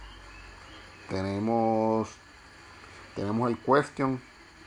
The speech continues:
que ese es el Dice Manipulator más barato y de los, de nosotros los pobres, porque, pues, el que no tiene para comprar un Trelane o un Q. Tenemos, pues, el otro Dice Manipulator que tenemos es Eddie Guerrero,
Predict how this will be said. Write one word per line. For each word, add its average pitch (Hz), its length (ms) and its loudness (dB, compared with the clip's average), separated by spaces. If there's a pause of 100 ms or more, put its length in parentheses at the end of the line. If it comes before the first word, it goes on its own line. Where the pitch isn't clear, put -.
(500)
que 110 100 0
ese 117 200 2
es 117 80 2
el 120 180 2
Dice 120 220 4
Manipulator 113 760 2 (800)
más 113 200 2
barato 113 580 6 (840)
y 123 100 4
de 120 80 8
los, 110 100 8 (100)
de 117 220 6
nosotros 113 300 6
los 131 140 6
pobres, 165 360 6
porque, 101 300 2
pues, - 200 0
el - 60 -6
que 113 120 4
no 104 100 2
tiene 123 300 4
para 120 200 8
comprar 113 400 6
un 113 180 0
Trelane 120 720 2 (420)
o - 80 0
un 117 120 4
Q. 139 340 4 (2000)
Tenemos, 113 360 2
pues, 190 180 2 (240)
el 107 160 4
otro 113 260 4
Dice 127 220 4
Manipulator 120 640 2
que 113 80 0
tenemos 117 320 0
es 120 60 2
Eddie 120 120 4
Guerrero, 135 460 4